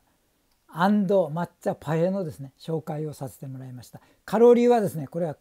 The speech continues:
かなり高いですからね。カロリーは高いということだけは、だから、食べる時もですね、まあ、食べるのは別に構わないと思うんですけども、その時間をですね、考えて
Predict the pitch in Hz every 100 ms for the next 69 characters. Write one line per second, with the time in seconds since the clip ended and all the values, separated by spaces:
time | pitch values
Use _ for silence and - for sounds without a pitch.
0 | _ - 202 240 220 185 180 151 - 113
1 | 113 160 - _ _ _ - 151 170 170
2 | 170 170 151 156 160 156 170 180 170 175
3 | 190 240 233 - _ _ _ _ _ -
4 | 175 185 170 160 147 _ _ _ 262 269
5 | _ _ _ - 180 196 196 196 170 196
6 | 190 151 113 123 - _ _ _ _ -
7 | 170 - - - 196 247 311 311 302 311
8 | 294 330 247 196 _ _ 233 - _ 185
9 | 214 190 180 185 190 190 185 185 - 175
10 | 180 - 170 147 _ _ - 180 180 165
11 | - 156 139 160 143 151 - 262 339 349
12 | 269 - 160 - _ _ - 175 175 175
13 | 175 175 - 262